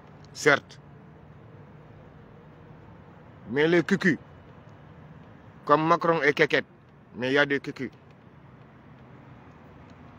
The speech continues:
Les cucus, c'est-à-dire que soit c'est la France ou la Russie. Deux culs blancs qui se discutent en Afrique.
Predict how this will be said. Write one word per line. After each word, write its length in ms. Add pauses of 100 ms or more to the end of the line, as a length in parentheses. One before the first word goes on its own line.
(200)
Les 180
cucus, 320
c'est-à-dire 420
que 120
soit 260
c'est 120
la 140
France 440 (640)
ou 100
la 160
Russie. 300 (3000)
Deux 140
culs 180
blancs 240 (1120)
qui 80
se 80
discutent 340
en 160
Afrique. 240